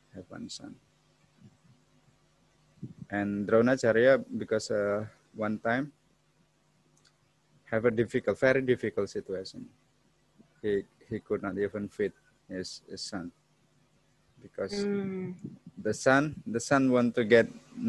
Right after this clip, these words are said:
Speaker 1: milk actually, and then because of difficult. Usually Brahmana, they live very simple, and they not, and they will, will not work under anybody.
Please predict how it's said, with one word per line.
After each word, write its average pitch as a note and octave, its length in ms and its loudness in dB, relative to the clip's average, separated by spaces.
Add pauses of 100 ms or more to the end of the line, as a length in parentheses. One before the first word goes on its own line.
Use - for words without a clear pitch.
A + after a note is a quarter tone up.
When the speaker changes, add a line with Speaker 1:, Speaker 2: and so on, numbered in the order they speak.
Speaker 1:
milk B2+ 320 8
actually, F#2+ 480 -4 (120)
and G2 120 -4
then F#2+ 160 -2 (1900)
because G#2+ 300 -2
of F#2+ 200 -2
difficult. G#2 500 -4 (400)
Usually C3 380 0
Brahmana, C3 460 6
they A#2 140 10
live A#2 200 6
very G#2+ 200 2
simple, G#2 380 -4 (220)
and G2+ 220 -2
they G2 220 2
not, G2 220 -2 (1120)
and A2 240 0
they A2+ 160 8
will, A2+ 280 2
will A2+ 180 6
not A2 220 4
work A2 340 8
under G2+ 280 4
anybody. F#2 540 2